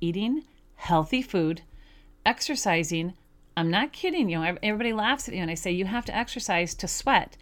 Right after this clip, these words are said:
twenty minutes a day, at least five times a week." And when I say exercise to sweat, it takes a little bit to build up to that sweat. And then you have to maintain that. And how many of us are farmers anymore?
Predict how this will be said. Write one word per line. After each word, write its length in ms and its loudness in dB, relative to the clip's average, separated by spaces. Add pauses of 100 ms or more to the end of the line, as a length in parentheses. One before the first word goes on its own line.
(1000)
twenty 280 4
minutes 280 4
a 40 0
day, 440 2 (580)
at 120 4
least 240 0
five 160 4
times 300 -2
a 40 -4
week." 380 -6 (160)
And 80 0
when 100 4
I 80 4
say 300 0
exercise 540 -2
to 100 -6
sweat, 420 0 (220)
it 140 2
takes 240 -2
a 60 -2
little 180 0
bit 220 -2
to 60 -4
build 280 0
up 260 0
to 100 -8
that 160 -4
sweat. 440 -4 (300)
And 100 0
then 100 4
you 60 4
have 180 0
to 80 -6
maintain 540 0
that. 320 -6 (500)
And 400 2
how 220 0
many 200 4
of 80 4
us 120 0
are 80 2
farmers 420 0
anymore? 400 -2